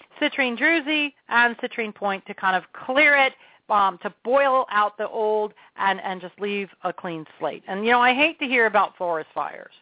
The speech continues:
but a lot of times people say, you know, a lot of forest people, the forest rangers, they, and, um, kind of <coughs> people who are in, environmentally, um, into this whole process,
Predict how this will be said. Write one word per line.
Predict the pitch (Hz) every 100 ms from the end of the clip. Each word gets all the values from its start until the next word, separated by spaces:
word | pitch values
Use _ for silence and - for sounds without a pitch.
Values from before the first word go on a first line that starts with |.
| - - _
but | 214
a | 220
lot | 240 285 320
of |
times | - 233 226 220 -
people | 254 240 247 -
say, | 208 185 185 185 180
you | 190
know, | 180
a |
lot | 190 202
of | -
forest | 214 208 208 _
people, | 214 202 190 185 180 175
the | 165 -
forest | 190 190 196
rangers, | 190 185 190 -
they, | 185 -
and, | 190 175 165 - - - -
um, | 196 180 175
kind | - 202
of | - - - 269 185 -
<coughs> | -
people | 233 214 208 196
who | 214
are | 190 165
in, | - 196 - _
environmentally, | 208 185 202 190 196 196 - 180 170 - - - -
um, | 180 165 -
into | 202 -
this | 180 170
whole | 202 180
process, | - 254 302 311 180 170